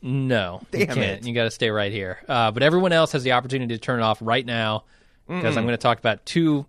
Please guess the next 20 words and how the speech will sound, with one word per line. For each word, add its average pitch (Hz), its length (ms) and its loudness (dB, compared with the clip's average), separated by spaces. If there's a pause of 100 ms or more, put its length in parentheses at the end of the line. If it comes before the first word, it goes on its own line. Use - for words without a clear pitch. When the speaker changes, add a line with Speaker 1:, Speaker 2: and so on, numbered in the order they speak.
(220)
Speaker 1:
minor 135 420 2
spoilers. 90 680 -8
Speaker 2:
Are 135 60 -2
you 139 60 -4
gonna 165 100 0
talk 165 60 -4
about 147 140 -2
the 123 60 -6
Mimi 123 220 -4
Leader 120 320 -4
interview? 120 460 -8 (540)
Speaker 1:
I 131 60 0
don't 143 120 0
know 147 80 2
if 139 80 0
Speaker 2:
Because 143 220 0
Speaker 1:
it's - 20 0
Mimi 135 120 0
Speaker 2:
if 127 40 -2
Speaker 1:
Leader. 98 380 -4